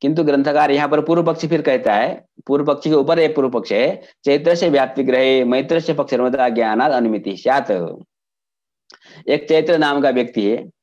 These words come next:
उसको व्याप्ति ग्रह हो गया बन्य व्याप्य धूमः, ठीक, और जो दूसरा मैत्र है,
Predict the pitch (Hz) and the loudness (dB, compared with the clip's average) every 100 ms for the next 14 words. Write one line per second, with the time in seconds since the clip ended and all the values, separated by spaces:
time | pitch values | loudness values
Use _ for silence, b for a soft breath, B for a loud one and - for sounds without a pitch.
0 | _ - - 151 147 147 156 143 139 117 | _ -6 -2 0 0 0 -2 0 0 0
1 | 98 101 131 175 - - 120 135 127 120 | 0 0 0 -2 -10 -4 0 2 2 0
2 | 135 117 110 131 131 123 123 117 - _ | 0 0 2 0 0 0 -2 -6 -16 _
3 | _ _ _ _ _ _ _ _ _ _ | _ _ _ _ _ _ _ _ _ _
4 | _ _ _ _ _ _ - 147 156 - | _ _ _ _ _ _ -6 -6 -6 -12
5 | _ _ _ b b - 165 160 170 202 | _ _ _ b b -2 0 0 2 2
6 | 175 170 175 160 139 120 113 | 2 2 2 2 2 2 0